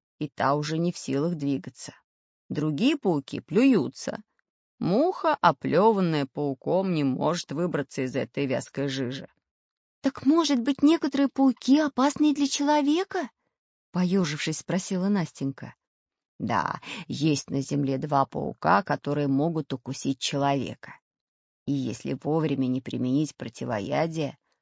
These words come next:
можно пострадать", подтвердил географ. "Но, несмотря на то, что они ядовитые, называются довольно смешно. Чёрная вдова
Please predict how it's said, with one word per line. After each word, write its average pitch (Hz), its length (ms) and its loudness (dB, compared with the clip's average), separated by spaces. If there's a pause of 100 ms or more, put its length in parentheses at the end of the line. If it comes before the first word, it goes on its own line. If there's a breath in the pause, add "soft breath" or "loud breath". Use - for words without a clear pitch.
(140)
можно 131 440 -4
пострадать", - 800 -8 (580)
подтвердил 151 520 -4
географ. 139 480 -8 (800)
"Но, - 280 0 (100)
несмотря 160 640 0
на 151 160 2
то, 170 200 -4
что 143 220 -2
они 139 280 2
ядовитые, 131 960 -2
называются 139 1000 -2
довольно 135 540 -4
смешно. 123 760 -8 (600)
Чёрная 147 680 4
вдова 127 840 4